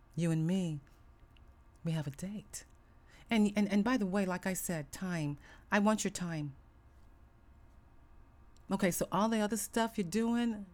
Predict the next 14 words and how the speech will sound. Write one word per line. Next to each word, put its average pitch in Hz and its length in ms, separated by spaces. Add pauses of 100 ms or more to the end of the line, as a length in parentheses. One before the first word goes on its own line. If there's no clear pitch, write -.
and 147 140
I 226 80
mean 277 320
this, 254 520 (220)
<laughs> - 1600
I 285 100
mean 254 300
this, - 320 (580)
put 262 140
it 247 100
aside. 180 640 (720)
I'm 339 140
serious. - 760 (1900)
So, 254 340